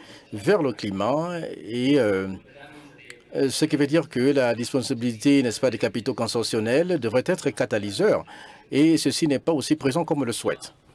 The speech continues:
La, la tr-, la quatrième dimension, c'est l'harmonisation.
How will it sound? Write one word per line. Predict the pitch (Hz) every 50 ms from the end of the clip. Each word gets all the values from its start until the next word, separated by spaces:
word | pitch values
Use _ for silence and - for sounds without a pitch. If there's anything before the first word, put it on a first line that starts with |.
| - - - - - - - - - - - - - - -
La, | 170 185 - - -
la | 196 190
tr-, | 160 180 - -
la | 196 180
quatrième | - 208 - 254 285 277
dimension, | 202 185 165 165 160 156 - - 170 175 185 190 190
c'est | 190 - 165
l'harmonisation. | 151 156 147 147 139 127 123 104 113 104 - - - 98 87 90 87 85 82 78 80 85